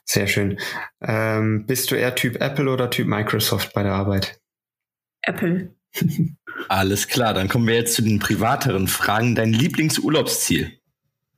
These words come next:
Speaker 2: Irgendwo in Spanien.
Speaker 3: Alles klar.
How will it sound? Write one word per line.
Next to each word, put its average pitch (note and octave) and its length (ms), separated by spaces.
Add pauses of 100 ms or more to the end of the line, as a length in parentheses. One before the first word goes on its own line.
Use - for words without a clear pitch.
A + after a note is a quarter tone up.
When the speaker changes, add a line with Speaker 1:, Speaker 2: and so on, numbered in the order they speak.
(1400)
Speaker 2:
Irgendwo C4 300
in A#3+ 80
Spanien. E3 640 (1080)
Speaker 3:
Alles F#2 420
klar. A#2+ 380